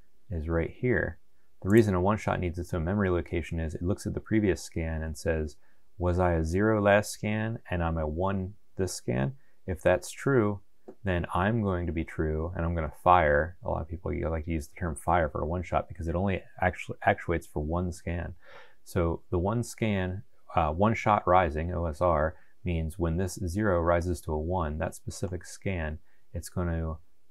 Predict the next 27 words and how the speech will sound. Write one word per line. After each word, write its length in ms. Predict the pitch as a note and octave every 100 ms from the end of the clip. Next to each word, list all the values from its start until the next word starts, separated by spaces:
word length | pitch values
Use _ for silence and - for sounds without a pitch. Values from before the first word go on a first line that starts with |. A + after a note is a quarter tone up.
| -
make 320 | F2+ F2+ -
the 220 | E2+ D#2+
output 340 | E2+ D#2+ - -
side 260 | - D2
true 440 | - - D2 - - -
if 140 | F2
everything 320 | D#2+ D#2+ E2+ D#2+
else 400 | D2+ - - - - - - -
on 120 | D#2+
this, 260 | C#2+ - - G#2
on 200 | - D#2+
the 100 | D2
input 320 | D2+ D#2 - -
side 180 | C#2+
is 120 | D2 -
true. 300 | - - - - - - - -
So 340 | - D#2+ - -
when 120 | F2
I 60 |
hit 300 | E2 A2 - -
single 280 | - C3 B2
scan, 440 | - F2 D#2+ E2 - - - - G2
this 140 | G2
is 100 | G#2+
gonna 200 | G#2+ G#2
go 100 | G#2
true, 420 | - F2+ E2+ E2+